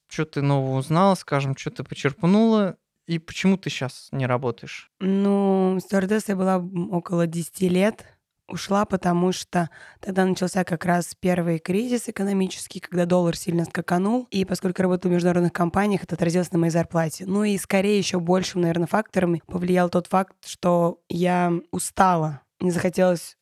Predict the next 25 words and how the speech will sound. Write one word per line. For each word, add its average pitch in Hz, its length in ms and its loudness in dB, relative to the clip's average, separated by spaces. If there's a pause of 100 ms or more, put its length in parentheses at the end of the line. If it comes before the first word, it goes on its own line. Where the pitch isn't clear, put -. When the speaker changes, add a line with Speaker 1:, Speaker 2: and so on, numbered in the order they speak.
(140)
Speaker 2:
земной 180 440 4
жизни, 165 500 2
захотелось 165 480 -2
ощущения 185 480 0
дома, 156 540 2 (280)
мне 175 120 2
надоело 180 280 2
жить 175 200 0
на 170 80 0
чемоданах. 160 720 -2 (260)
Я 185 100 4
очень 175 360 2
люблю 165 180 0
путешествовать, 180 880 -2
и 175 260 -2 (200)
в 185 40 -6
эту 185 160 -2
профессию 185 420 2
я 170 40 2
пошла, - 320 0
потому 170 300 0
что 190 120 -8
мне 180 80 0
хотелось 180 300 -6
путешествовать. 165 720 -6